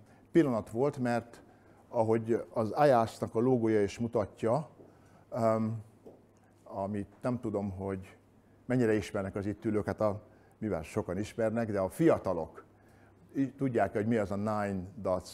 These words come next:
Puzzle, a kilenc pontos feladvány. Hogy van egy négyzetet kiadó kilenc pontunk,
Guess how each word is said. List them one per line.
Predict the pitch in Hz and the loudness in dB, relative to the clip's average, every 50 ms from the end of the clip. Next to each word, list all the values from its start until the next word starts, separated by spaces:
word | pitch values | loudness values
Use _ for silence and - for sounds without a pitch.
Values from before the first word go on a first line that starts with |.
| - - | -16 -6
Puzzle, | - 98 101 90 - 90 80 78 73 | 2 2 2 2 2 -2 -4 -4 -4
a | 73 - | -6 -6
kilenc | - 120 110 98 85 85 80 - - | -2 0 0 0 0 -4 -6 -12 -14
pontos | - - 95 92 87 - - 87 82 - - - - - _ - - - - - - - - - - - | -10 -6 -4 -4 -4 -4 -8 -8 -10 -10 -14 -20 -20 -20 _ -20 -20 -20 -20 -20 -20 -20 -20 -20 -20 -16
feladvány. | - - 98 90 80 78 71 73 73 67 65 65 - 85 - - - - _ - _ _ _ - _ _ _ _ _ _ _ _ _ - _ - _ _ _ - - - - - - _ - - - - - 87 82 85 107 113 - - - - _ _ _ _ - - - - _ _ _ _ _ _ - | -6 -2 0 0 0 -2 -4 -6 -8 -10 -10 -12 -14 -16 -18 -20 -20 -20 _ -20 _ _ _ -20 _ _ _ _ _ _ _ _ _ -20 _ -20 _ _ _ -20 -20 -20 -20 -20 -20 _ -20 -20 -20 -18 -14 -14 -14 -14 -16 -20 -20 -20 -20 -20 _ _ _ _ -20 -20 -20 -20 _ _ _ _ _ _ -12
Hogy | - 101 110 | -8 -2 2
van | 147 156 143 127 120 113 110 | 4 4 4 4 2 0 0
egy | - 127 104 98 | 0 0 -2 0
négyzetet | 107 113 120 131 131 117 - 113 101 - 104 - - | 0 2 4 6 6 6 4 0 2 2 0 0 0
kiadó | - 123 113 101 98 101 98 101 - | 2 4 4 6 6 4 2 0 0
kilenc | - 131 110 95 92 95 - | 0 2 2 2 2 0 -4
pontunk, | - - - 92 90 90 87 - 107 123 143 143 | -8 -8 -8 -6 -6 -6 -8 -8 -8 -8 -8 -8